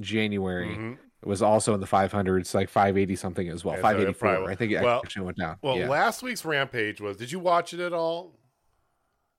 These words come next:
Speaker 1: Um,
Speaker 2: It's o-, it's
Speaker 1: I
Speaker 2: okay if you
Speaker 1: did
Speaker 2: didn't.
Speaker 1: not.
Speaker 2: Okay.
Speaker 1: I was playing poker.
Speaker 2: <laughs> Oh, I, I, I thought your poker tournament, your poker night was coming up. So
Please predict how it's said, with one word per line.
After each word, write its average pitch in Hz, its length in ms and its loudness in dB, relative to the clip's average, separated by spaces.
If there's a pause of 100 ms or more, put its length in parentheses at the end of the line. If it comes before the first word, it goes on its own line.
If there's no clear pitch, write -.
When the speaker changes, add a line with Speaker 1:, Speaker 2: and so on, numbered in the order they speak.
(600)
Speaker 1:
Um, 160 520 6 (360)
Speaker 2:
It's 131 100 4
o-, 143 40 6
it's 151 480 6
Speaker 1:
I - 40 -
Speaker 2:
okay - 0 -
if 139 100 -2
you 147 60 -2
Speaker 1:
did 156 140 -4
Speaker 2:
didn't. 131 260 2
Speaker 1:
not. 104 400 2
Speaker 2:
Okay. - 120 -4
Speaker 1:
I 120 120 6
was 131 160 4
playing 113 340 0
poker. 92 540 -6
Speaker 2:
<laughs> - 60 -20 (340)
Oh, 208 160 10
I, 160 320 2
I, 147 220 2 (100)
I 139 120 4
thought 190 240 0
your 127 80 -4
poker 101 420 -4 (100)
tournament, 92 440 -12
your 101 160 -12
poker 95 260 -10
night 92 100 -8
was 85 120 -14
coming 90 240 -10
up. 92 100 -12
So 110 180 -4